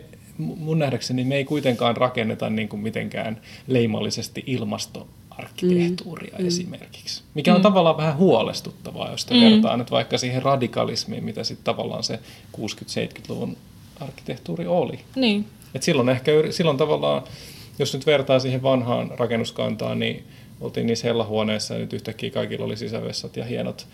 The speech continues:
Speaker 1: systeemit. Ihan niinku todella iso tekninen hyppy ja, ja niinku kaikki jotenkin se oli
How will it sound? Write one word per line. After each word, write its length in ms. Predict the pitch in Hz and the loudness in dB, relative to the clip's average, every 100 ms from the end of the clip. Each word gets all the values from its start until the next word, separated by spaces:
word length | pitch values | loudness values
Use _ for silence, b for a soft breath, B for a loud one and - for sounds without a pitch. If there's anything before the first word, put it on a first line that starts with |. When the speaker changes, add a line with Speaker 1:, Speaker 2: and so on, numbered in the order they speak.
| b b - | b b -10
Speaker 1:
systeemit. 440 | - 127 - 127 | -4 -4 -4 -2
Ihan 160 | 139 147 | 0 0
niinku 160 | 139 139 | 0 2
todella 340 | 147 139 120 | 2 4 4
iso 140 | 120 | 2
tekninen 500 | 117 120 - 113 113 | 0 -2 -2 -2 -2
hyppy 480 | 113 113 - - 107 B B B | -2 -4 -6 -6 -6 B B B
ja, 240 | 117 113 127 | 0 0 0
ja 80 | 113 | -2
niinku 240 | 107 107 | -2 0
kaikki 480 | 120 113 - 117 - | 0 0 0 -6 -6
jotenkin 300 | - 117 110 | -6 -6 -6
se 120 | 117 | -2
oli 280 | 117 113 113 | -2 -2 -6